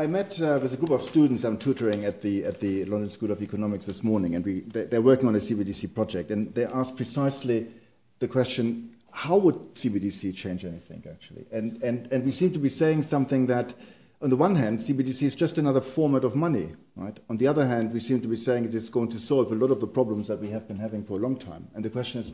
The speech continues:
why, why would that be? Uh, you just change, you just adopt a new format, which is a to-, a token form of money compared with what we call scriptural money, which is book entry money, and, uh, physical tokens, which are banknotes. You know, why would it, that in itself make any difference, you see?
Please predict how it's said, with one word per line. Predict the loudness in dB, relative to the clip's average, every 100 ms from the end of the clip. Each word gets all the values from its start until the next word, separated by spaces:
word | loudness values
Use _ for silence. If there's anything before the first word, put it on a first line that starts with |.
| -8
why, | -4 -4
why | 0 2
would | 2
that | -2 -4
be? | -4 -4 -8 -14 -16
Uh, | -10
you | -8 -2
just | -2 -2
change, | -2 0 0 -4 -8 -16 -20 -10
you | 0
just | 0 0
adopt | 0 0 2
a | 2
new | 2
format, | 0 2 2 2 0
which | -2
is | -2 -4 -10 -20 -20 -6
a | 0
to-, | 2 2 2
a |
token | 2 4 4 2
form | 0 -2 -2
of | 2
money | 4 4 4
compared | 0 -4 -2 -2 0
with | 2 0 -2 -18 -20 -4
what | -2 0
we | 0
call | 0 0
scriptural | 2 0 2 0
money, | 2 2 0
which | 0 -4
is | -8
book | -4 -2 -2
entry | -4 -4
money, | -4 -2 -2 -2
and, | -4 -4 -6 -8
uh, | -6
physical | -2 -2 0 -2
tokens, | -2 -4 -4 -6
which | -6
are | -2
banknotes. | 0 0 -2 -8 -10 -10
You |
know, | -2
why | 2
would | 4 4
it, | 2 -4 -18 _ 0
that | 2 4
in | 2 0
itself | 0 2 2 2
make | 0
any | 0 -2
difference, | -4 -8 -14 -16
you | -16
see? | -16